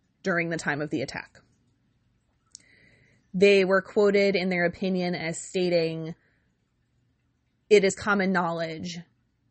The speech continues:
that it's not easy to slip off tight jeans without the help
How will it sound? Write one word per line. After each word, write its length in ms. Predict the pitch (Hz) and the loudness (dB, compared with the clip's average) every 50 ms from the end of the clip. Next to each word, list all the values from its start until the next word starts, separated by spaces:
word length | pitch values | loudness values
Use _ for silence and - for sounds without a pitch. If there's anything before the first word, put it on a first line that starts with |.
| _ - | _ -8
that 720 | 190 185 185 185 165 160 156 - - - - - - - - _ _ _ _ _ _ _ _ _ _ _ _ _ _ _ _ _ _ _ _ | -4 -2 0 0 0 0 -2 -4 -8 -10 -10 -10 -10 -10 -14 _ _ _ _ _ _ _ _ _ _ _ _ _ _ _ _ _ _ _ _
it's 220 | - 202 190 - 214 | 0 0 2 2 -2
not 340 | 208 190 196 190 180 - | 0 0 2 0 0 0
easy 380 | - 196 208 175 175 175 175 175 175 - | -2 -4 -4 -4 -4 -6 -6 -6 -6 -6
to 80 | 202 180 | -6 -6
slip 400 | - - - 175 175 170 170 - - | -6 -8 -8 -4 -2 -2 -2 -4 -6
off 540 | - 135 170 156 170 - - - - - - _ _ | -6 -4 -4 -4 -6 -8 -14 -20 -20 -20 -20 _ _
tight 320 | _ - 196 175 165 - _ | _ -4 -2 -2 -2 -2 _
jeans 600 | - 196 190 180 180 185 214 233 254 277 269 - | -4 -4 -2 -2 0 0 0 0 0 0 -2 -2
without 400 | 220 220 185 - 170 170 - - | -4 -4 -4 -2 -4 -4 -4 -4
the 340 | 190 180 156 156 156 151 - - | -4 -4 -2 0 -2 -2 -4 -6
help 360 | - - 175 170 175 - - | -4 -2 -2 -2 -2 -4 -8